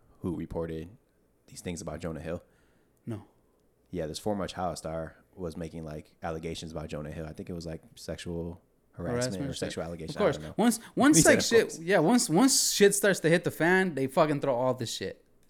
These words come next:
Speaker 2: at the fan. And they just start throwing shit and hoping that it fucking splatters everywhere and sticks. Like, that's just what it is, bro.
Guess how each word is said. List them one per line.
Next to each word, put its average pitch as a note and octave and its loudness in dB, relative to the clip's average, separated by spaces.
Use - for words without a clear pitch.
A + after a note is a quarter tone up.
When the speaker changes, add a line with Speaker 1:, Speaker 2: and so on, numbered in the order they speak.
Speaker 2:
at A2+ -10
the A2+ -14
fan. - -12
And A2+ -8
they A#2+ -4
just A#2 -4
start C3 0
throwing C3 0
shit B2+ -4
and A#2 -6
hoping A#2+ -2
that A2 -4
it G#2+ -4
fucking A2 -4
splatters A2 -4
everywhere G#2 -8
and G2+ -10
sticks. - -12
Like, C3+ -2
that's - 4
just F4+ 6
what A#3+ 6
it F3+ 2
is, F#3+ 2
bro. G#2 -6